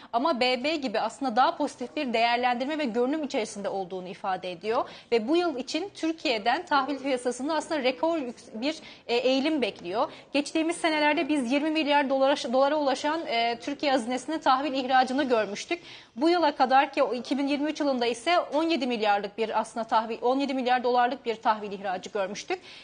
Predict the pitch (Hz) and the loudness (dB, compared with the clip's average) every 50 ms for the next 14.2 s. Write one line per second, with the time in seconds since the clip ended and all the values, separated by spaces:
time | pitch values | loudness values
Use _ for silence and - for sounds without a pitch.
0 | - - 254 - - 277 285 294 294 302 311 294 294 339 370 359 359 311 277 285 | -12 -10 -6 -4 -2 0 2 2 2 2 2 2 2 2 0 0 0 0 0 0
1 | - 330 269 - 339 330 302 262 262 262 - 269 254 247 - 247 - - 302 381 | 0 -2 -2 -2 -2 0 2 2 2 2 0 0 0 0 -2 -6 -8 -4 -2 0
2 | 381 262 269 262 262 285 262 254 262 254 262 247 320 349 339 262 277 262 269 262 | 0 2 2 0 0 0 0 2 2 2 2 2 0 -2 0 0 -2 -2 -2 -2
3 | 302 320 - - 285 269 233 262 285 311 285 226 247 240 254 262 302 294 - 269 | -2 -4 -4 -4 -4 -2 0 0 0 0 0 0 0 2 2 2 0 0 0 -2
4 | 233 226 226 254 285 294 277 - - - 240 240 254 247 240 240 233 240 302 277 | -2 -2 -2 -4 -4 -4 -4 -6 -8 -8 -4 0 2 4 4 4 2 0 0 0
5 | 233 226 220 226 269 311 - 247 262 - 254 233 233 240 269 262 - - 196 185 | 0 2 2 2 2 0 0 -4 -6 -6 -6 -6 -6 -6 -6 -6 -8 -8 -6 -4
6 | 190 226 294 349 - - - - - - - 277 277 254 269 311 320 330 339 349 | -2 -2 -2 -2 -4 -8 -18 -20 -16 -2 0 2 2 4 2 2 2 2 0 2
7 | 339 320 330 320 - 320 320 339 330 - 330 311 269 311 311 320 320 285 277 285 | 2 2 0 0 -2 -2 -2 0 0 0 0 0 2 0 0 2 2 2 2 2
8 | 294 294 - 311 294 302 302 269 262 302 302 311 302 311 311 359 381 359 - - | 2 0 -2 -2 0 0 0 0 0 0 0 0 0 0 0 0 -2 -2 -2 0
9 | 254 214 190 - - - - - - 240 285 262 262 240 247 311 330 339 277 285 | 0 0 0 -2 -8 -18 -18 -6 -2 0 0 0 0 0 0 0 0 0 -2 -4
10 | 285 - 330 339 339 320 311 302 254 226 262 302 311 - - - - 294 285 285 | -2 0 2 2 2 2 0 0 0 0 0 0 -2 -4 0 4 4 6 6 4
11 | 302 320 294 302 285 302 277 254 254 254 - - 285 294 320 320 294 294 294 277 | 2 0 0 2 4 6 6 4 4 0 -4 -2 0 2 2 2 2 2 0 0
12 | 294 247 269 269 254 311 254 285 285 - 302 262 277 262 240 254 247 240 240 240 | 0 -2 -2 -2 -2 -2 -2 -2 0 0 -2 0 0 0 0 2 2 2 2 0
13 | 262 302 311 262 247 254 262 262 - 285 269 269 269 247 269 277 302 285 233 220 | 0 0 0 0 2 0 0 0 0 0 0 0 0 0 -2 -2 -2 -2 -2 -2
14 | 208 220 220 359 | -2 -2 -4 -6